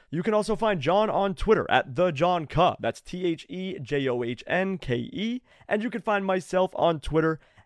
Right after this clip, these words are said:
at Regicidal. That's R E G I C I D A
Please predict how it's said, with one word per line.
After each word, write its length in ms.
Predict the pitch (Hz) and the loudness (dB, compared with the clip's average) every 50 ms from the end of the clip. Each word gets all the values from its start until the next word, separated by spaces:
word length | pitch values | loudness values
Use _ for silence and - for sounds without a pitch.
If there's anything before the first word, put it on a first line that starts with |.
| _ _ _ | _ _ _
at 200 | 151 156 143 - - | 2 2 2 2 -2
Regicidal. 840 | - 123 123 156 180 165 180 - - - 151 151 147 156 156 147 - | -8 0 2 2 2 2 0 0 4 4 4 6 4 2 0 -2 -2
That's 220 | - 123 117 - - _ - | -2 -2 -4 -4 -6 _ 2
R 220 | 139 160 165 - | 4 4 4 2
E 180 | 131 151 151 147 | -2 -6 -8 -8
G 280 | 135 123 139 143 139 123 | -8 -8 -8 -6 0 2
I 280 | 120 123 123 123 120 | 4 4 4 2 2
C 280 | 113 - - 139 143 123 | -2 -6 -10 -10 -6 -2
I 220 | 117 120 120 117 117 | 0 2 2 0 0
D 240 | 107 120 117 113 - | -4 -6 -6 -4 -4
A 180 | 104 110 - | -6 -6 -2